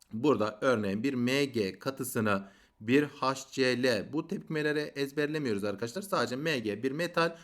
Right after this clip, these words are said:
H C L bir asit. Dolayısıyla bu asidin suru çözeltisi, e, M G C L iki tuzunu oluştururken aynı zamanda dışarı ne çıkacaktır?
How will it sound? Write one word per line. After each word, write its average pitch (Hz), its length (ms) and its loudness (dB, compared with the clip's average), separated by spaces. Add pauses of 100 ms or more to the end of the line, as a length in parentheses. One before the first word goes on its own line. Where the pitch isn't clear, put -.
(120)
H 143 260 4
C 117 140 0
L 95 140 -2
bir 92 260 -4
asit. 165 400 2 (160)
Dolayısıyla 131 440 0
bu 143 140 2
asidin 101 280 -2
suru 135 260 -2
çözeltisi, 123 880 2 (320)
e, 110 480 2
M 143 260 2
G 107 300 0
C 131 260 2
L - 20 0 (180)
iki 127 560 2 (160)
tuzunu 98 500 -2
oluştururken 143 720 -2 (240)
aynı 135 240 0
zamanda 98 360 -4
dışarı 107 320 -4
ne 143 100 -4
çıkacaktır? 131 540 -2